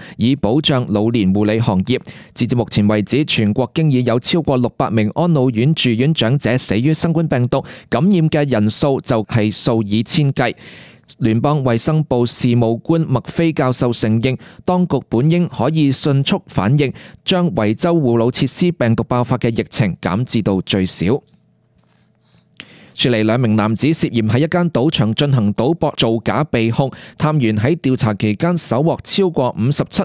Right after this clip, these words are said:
萬元現金以及約值十七萬蚊嘅籌碼。新州警方喺今個月初針對兩人展開調查，佢哋涉嫌喺雪梨一間賭場參與紙牌遊戲期間作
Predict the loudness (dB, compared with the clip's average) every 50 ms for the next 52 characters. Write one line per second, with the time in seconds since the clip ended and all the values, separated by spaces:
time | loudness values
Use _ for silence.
0 | -2 -2 0 0 2 2 2 2 0 0 0 0 0 0 0 0 0 -2 -2 -4
1 | -8 -12 -6 -2 -2 0 2 0 0 0 0 0 -2 -2 -2 -4 -4 -4 -2 -2
2 | -4 -2 -2 -2 -4 -2 0 0 0 2 2 0 0 0 0 0 0 0 0 -2
3 | -2 -2 -2 -2 0 0 0 0 0 -2 -4 -6 -14 -18 -18 -20 -20 -20 -16 -8
4 | -2 0 0 0 0 0 0 0 0 0 0 0 0 0 0 0 0 0 0 0
5 | 0 0 2 2 2 0 0 -2 -2 0 0 0 0 -2 -2 0 0 0 2 2
6 | 2 2 2 2 2 2 2 2 0 0 2 2 2 2 2 2 2 0 0 2
7 | 0 0 0 -2 -4 -8 -16 -18 -8 -4 -2 0 0 0 0 -2 -2 0 0 0
8 | 0 0 0 0 0 0 2 2 0 0 0 0 0 0 0 0 -2 -2 0 0
9 | 0 0 0 2 0 0 0 0 -2 -2 0 2 2 2 2 0 0 -2 -2 -2
10 | -2 0 0 0 0 0 0 0 2 0 0 0 0 0 0 0 0 0 0 0
11 | 0 -2 -2 -4